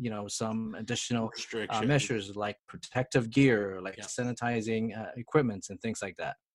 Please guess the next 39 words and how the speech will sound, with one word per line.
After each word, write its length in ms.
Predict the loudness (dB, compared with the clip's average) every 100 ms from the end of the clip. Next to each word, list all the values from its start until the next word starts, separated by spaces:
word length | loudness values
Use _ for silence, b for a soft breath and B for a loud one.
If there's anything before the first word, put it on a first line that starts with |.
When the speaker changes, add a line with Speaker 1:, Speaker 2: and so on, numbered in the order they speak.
| _
Speaker 2:
Right. 420 | 2 4 4 2
So, 420 | 2 6 6 6 2
so 500 | 4 6 6 4 -2 2
the, 340 | 4 4 2
the 80 | 2
bottom 320 | 8 8 8
line 220 | 6 4 2
for 180 | 0
me 180 | 2 4
is 140 | 4 2
that, 180 | 2
yes, 340 | 6 6 4 4
we're, 360 | 6 6 4
we're 100 | 2
seeing 320 | 0 4 4 6
that 220 | 4 6
light 240 | 4 6
at 120 | 2 0
the 120 | 2
end 140 | 2
of 80 | 0
the 60 | 0
tunnel, 420 | 4 6 6 4
and 160 | 2
things 240 | 4 4 6
are, 320 | 4 4 0 B B -6 2
are 200 | 4 4
starting 580 | 2 6 6 8 4 0 0
to, 260 | 4 2
to 300 | 2 0 0
gradually 640 | 2 4 4 4 2 0 4
open 340 | 4 4 2
back 280 | 4 4 6
up. 160 | 4
And 80 | 4
that's 220 | 0 0
definitely 520 | 4 6 6 2 0 0
gonna 180 | 0
help 400 | 4 6 6 4